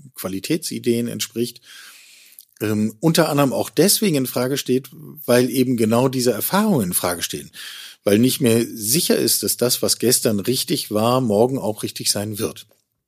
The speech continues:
Und genau diese Zwangsläufigkeit, die haben wir alle in unseren Köpfen,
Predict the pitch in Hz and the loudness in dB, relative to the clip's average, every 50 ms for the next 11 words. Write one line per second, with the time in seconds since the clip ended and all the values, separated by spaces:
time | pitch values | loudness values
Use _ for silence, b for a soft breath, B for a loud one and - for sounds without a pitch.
0 | _ _ _ _ _ _ - 101 101 101 _ _ _ _ - 113 113 101 - - | _ _ _ _ _ _ -16 -16 -16 -16 _ _ _ _ -2 -2 -2 0 0 0
1 | 113 104 104 107 113 127 127 123 120 117 117 113 - - - 110 123 170 196 - | 0 2 4 4 4 4 2 2 0 0 0 0 0 0 0 0 0 0 0 0
2 | - - - 113 104 104 104 - - 107 - - 101 95 - - 110 120 135 127 | 0 0 0 2 2 2 2 2 -2 -8 -6 -4 -4 -4 0 0 0 2 2 0
3 | - - 131 175 233 226 165 139 131 123 117 113 - - - 117 - - - 226 | 0 0 0 0 0 0 0 -2 0 -2 -2 -4 -4 -6 -8 -4 -4 -4 -6 -8
4 | 240 _ | -12 _